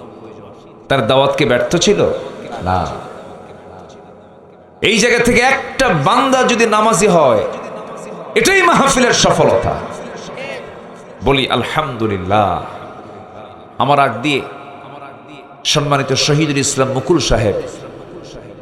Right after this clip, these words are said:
এত সুন্দর তার পাচন ভঙ্গি, এত সুন্দর তার বক্তৃতা,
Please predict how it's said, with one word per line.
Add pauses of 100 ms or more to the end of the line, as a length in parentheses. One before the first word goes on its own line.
এত
সুন্দর
তার (920)
পাচন
ভঙ্গি,
এত
সুন্দর
তার
বক্তৃতা,